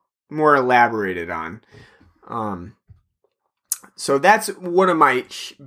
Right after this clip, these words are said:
biggest issues, is basically the in-, inclusion of Ludendorff and Doc-, Doctor Maru, 'cause they're really not necessary besides the fact that they're,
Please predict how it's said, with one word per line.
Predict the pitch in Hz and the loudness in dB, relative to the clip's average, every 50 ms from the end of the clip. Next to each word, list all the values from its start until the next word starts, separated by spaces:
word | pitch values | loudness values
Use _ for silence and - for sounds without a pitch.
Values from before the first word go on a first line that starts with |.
| 117 | -2
biggest | - 165 180 170 160 156 - - - | 2 2 2 4 2 0 -2 -2 -4
issues, | 123 127 120 - 107 98 98 98 107 | -4 -4 -4 -4 -8 -8 -8 -8 -6
is | 113 117 117 - | -6 -6 -6 -8
basically | - - 139 185 233 240 220 - 214 190 175 170 156 147 | -12 -14 -14 -10 -6 -6 -4 -2 -4 -2 0 0 0 0
the | 135 143 139 147 | 0 -2 -2 -2
in-, | 147 147 143 - - _ - | -4 -4 -8 -14 -20 _ -14
inclusion | 165 151 139 139 - - _ - - - 247 254 233 190 175 160 147 | -12 -12 -12 -12 -14 -18 _ -16 -8 -4 -2 -2 0 0 -2 -2 -2
of | 143 135 131 | -2 -2 0
Ludendorff | 143 165 170 165 156 143 139 139 135 135 139 | 2 2 4 4 2 2 2 2 2 2 -2
and | 131 123 | -6 -4
Doc-, | 123 131 135 139 139 | 0 0 0 0 0
Doctor | 151 147 143 139 - | 0 0 0 0 -2
Maru, | 135 135 131 135 131 120 117 | -6 -4 -2 0 0 -2 -2
'cause | - 165 180 | -8 -10 -8
they're | 262 349 | -2 -2
really | 415 440 349 285 | -2 -2 0 2
not | 233 202 170 | 0 0 2
necessary | 156 151 151 - - - 147 135 135 123 | 2 -2 -2 -2 -6 -2 0 0 0 0
besides | 120 131 - 151 147 139 139 | 0 -4 -2 -2 -2 -2 -4
the | - | -4
fact | 156 143 135 - | -4 -4 -2 -4
that | 143 127 - | -8 -6 -2
they're, | 143 135 131 120 - | 0 0 0 0 -4